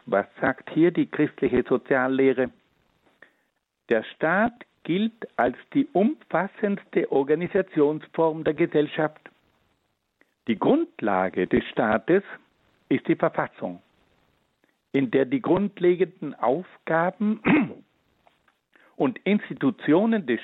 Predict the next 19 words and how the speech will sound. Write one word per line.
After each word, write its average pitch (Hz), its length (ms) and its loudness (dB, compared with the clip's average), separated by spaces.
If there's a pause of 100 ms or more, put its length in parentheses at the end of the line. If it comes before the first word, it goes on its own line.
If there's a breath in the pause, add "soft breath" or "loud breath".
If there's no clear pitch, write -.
Staates 104 520 0 (840 soft breath)
sowie 202 300 2
die 208 160 0
grundlegenden 220 840 0
Rechte 190 500 0
und 127 280 -4
Pflichten 170 920 -4 (120)
zwischen 110 580 0
Bürgern 160 680 2
und 110 300 -4
Staat 120 560 -2 (340)
festgelegt - 840 -2
sind. 113 160 0 (1400)
Die 101 100 -4
christliche 123 640 -2
Gesellschaftslehre 131 1120 0 (360)
strebt 110 400 -2
danach, 156 380 0 (920 soft breath)
dass 113 160 0